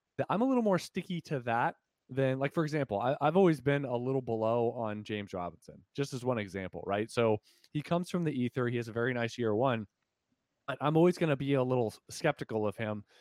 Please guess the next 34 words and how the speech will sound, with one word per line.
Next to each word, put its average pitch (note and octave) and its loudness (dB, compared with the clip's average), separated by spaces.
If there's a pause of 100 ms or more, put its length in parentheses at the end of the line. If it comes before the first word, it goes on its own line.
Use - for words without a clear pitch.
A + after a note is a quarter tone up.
(200)
compared C#3+ -2
to B2 0
where A#2+ 0 (300)
folks B2+ 2
say, A#2 0
"Well, B2+ -2
look F#3 4
what G#3 4
he F#3+ 2
did, D#3+ 0 (280)
and C3 -4
now C3+ 2
we're D3 0
gonna C3+ -2
forget C3 -2
that B2 -6
he B2+ 0
was B2+ -2
undrafted. A#2 -2
We're A2+ -6
gonna A2+ -4
forget A#2+ -4
he A#2+ -10
got A#2 0
the A#2+ -8
perfect A#2 -6
storm A#2 0
of A2 0
opportunity." A2 -2 (480)
Um, A2 0 (100)
that, B2 4 (640)
and, E3 0
and E3 2
f-, C3+ -16